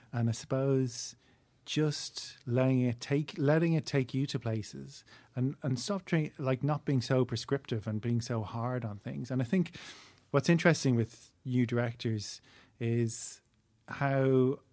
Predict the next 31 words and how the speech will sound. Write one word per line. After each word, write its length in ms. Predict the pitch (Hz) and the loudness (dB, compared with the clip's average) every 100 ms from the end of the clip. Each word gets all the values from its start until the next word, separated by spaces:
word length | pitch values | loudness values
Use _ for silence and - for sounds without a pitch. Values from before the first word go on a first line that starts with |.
| _ _ _ | _ _ _
it's 220 | 151 - | -4 -2
letting 340 | 180 170 175 156 | 0 2 4 2
them 160 | 139 | 2
on 220 | 135 131 123 | 0 0 -2
set 420 | - 165 170 - | 0 -2 -2 -6
feel 320 | - 117 107 | -4 -2 0
like, 380 | 107 104 107 - | -2 -6 -8 -6
you 60 | |
know, 260 | 117 104 104 110 _ _ _ _ _ _ _ | -4 -4 -8 -12 _ _ _ _ _ _ _
um, 400 | 127 117 107 101 - _ _ _ _ _ _ _ | -8 -6 -6 -8 -12 _ _ _ _ _ _ _
that 160 | 127 117 | -8 -2
they 140 | 127 | -2
can 200 | 117 127 | -2 -2
go 180 | 123 143 | 0 0
through 280 | 147 - 127 | 0 -2 -2
ten 320 | 117 131 117 | -2 -2 -2
takes 460 | 113 143 131 - - | -2 -4 -6 -6 -6
and 120 | 117 | -4
that 160 | 110 - | -4 -4
they 80 | 113 | -8
can 160 | - | -4
be 80 | 110 | -6
tonally 440 | 110 127 127 113 104 | -4 -2 0 0 -2
different 480 | 113 113 120 110 - | -4 -6 -8 -10 -6
in 60 | |
each 240 | 113 110 - | -4 -4 -6
different, 320 | 113 110 113 - _ _ _ _ _ _ | -8 -8 -12 -14 _ _ _ _ _ _
each 240 | 131 113 | -8 -8
time, 420 | - 110 113 110 98 | -6 -4 -2 -2 -4
you 80 | |
know? 240 | 95 117 | -6 -6